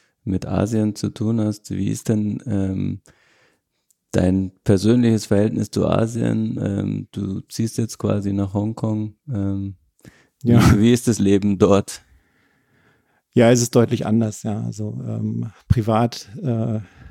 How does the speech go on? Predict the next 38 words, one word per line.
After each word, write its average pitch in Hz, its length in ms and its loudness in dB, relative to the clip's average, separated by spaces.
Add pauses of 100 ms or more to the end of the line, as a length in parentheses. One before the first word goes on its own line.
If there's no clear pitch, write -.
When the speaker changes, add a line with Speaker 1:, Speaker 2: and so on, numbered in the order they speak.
(340)
Speaker 2:
lebt 113 380 -4
man 113 240 0
dort 110 260 -8
anders, 127 460 0
etwas - 360 -8
hektischer, 143 640 -4
leider, 135 340 0
Speaker 1:
Mhm. 131 100 0
Speaker 2:
ja. 123 140 0
Also 127 280 -4 (320)
ich, - 160 -6
ich 139 80 -8
spüre 139 360 2
jetzt, 127 200 2
wenn 123 80 4
ich 123 100 0
am, 151 200 -2
am 131 180 -4
Münchner 123 280 0
Flughafen 135 420 -4
ankomme, 143 440 -2
die, 123 200 -8 (460)
die 131 60 -4
Rolltreppen 120 600 -2
haben 123 220 0
alle 123 180 -2
so 131 180 -6
etwa 131 340 -6
ein 123 340 -2
Drittel 156 340 0
der 117 140 -2
Geschwindigkeit 127 880 4
<laughs> 123 100 8
der 127 140 8
normalen 123 460 6
Rolltreppe 135 640 4
in 123 120 6
Hongkong. 156 300 4